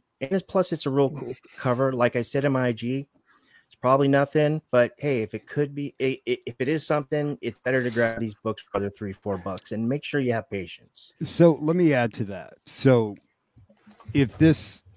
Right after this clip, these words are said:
Speaker 2: What If series is a great fucking story, that book is gonna be the first appearance of him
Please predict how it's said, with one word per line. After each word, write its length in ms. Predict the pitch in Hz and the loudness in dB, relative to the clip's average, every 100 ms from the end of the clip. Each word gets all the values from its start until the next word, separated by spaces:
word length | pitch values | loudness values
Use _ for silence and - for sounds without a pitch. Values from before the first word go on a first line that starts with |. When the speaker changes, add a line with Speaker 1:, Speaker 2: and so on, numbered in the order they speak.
| - | -20
Speaker 2:
What 320 | - 123 135 127 | -8 2 2 4
If 340 | 120 107 - _ | 0 -2 -10 _
series 800 | - - 127 120 117 101 95 - - | -16 -8 -2 2 2 0 -4 -12 -4
is 380 | 123 113 - - - | -2 -2 -4 -14 -6
a 160 | 123 | -4
great 400 | 95 117 113 113 | -4 0 2 2
fucking 540 | - - 120 - 110 98 | -2 -6 -4 -2 -2 -2
story, 840 | - - 120 113 107 90 73 - _ _ _ _ - _ _ _ _ - | -4 -6 -4 0 0 -2 -10 -18 _ _ _ _ -20 _ _ _ _ -12
that 460 | 98 123 156 120 | -2 2 2 2
book 260 | 123 104 - _ _ _ _ _ _ _ | -2 -2 -6 _ _ _ _ _ _ _
is 200 | 131 113 | 0 2
gonna 200 | 139 120 | 4 4
be 180 | 107 117 | 4 -2
the 180 | 104 104 | -2 -6
first 360 | - 120 - | -2 -2 -2
appearance 560 | 113 - 117 110 104 - | -8 -4 0 2 0 -2
of 220 | - 113 | -8 -8
him 400 | - 113 107 101 | -4 -2 -2 -4